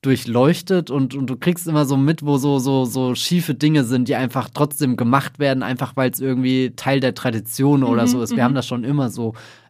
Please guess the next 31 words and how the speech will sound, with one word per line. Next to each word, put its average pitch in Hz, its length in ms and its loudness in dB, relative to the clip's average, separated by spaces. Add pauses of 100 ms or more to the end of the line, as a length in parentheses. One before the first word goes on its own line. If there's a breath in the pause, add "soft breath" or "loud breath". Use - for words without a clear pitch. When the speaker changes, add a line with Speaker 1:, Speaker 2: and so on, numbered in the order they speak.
Speaker 1:
ähm, 120 480 0
gemacht. 135 340 2
Das 123 120 0
sind 143 100 0
einfach 127 260 -2
die 127 140 -4
Regeln, 127 320 0
so, 113 160 -4
so 110 140 -8
funktioniert 131 560 -2
das. 156 140 0 (320 loud breath)
Und 131 300 2
Mobius 143 560 2
wehrt 139 380 4
sich 135 180 -4
ja 113 160 2
innerlich 127 480 0
auch 131 120 2
noch 131 120 4
ein 104 80 -2
bisschen, 117 240 -4
weil 110 140 0
eigentlich 131 300 4
ist - 120 -8
die 135 80 -2
T 139 180 -4
V 127 200 2
A 127 80 2
so 113 100 -6
verrottet 120 480 0
sie 127 360 0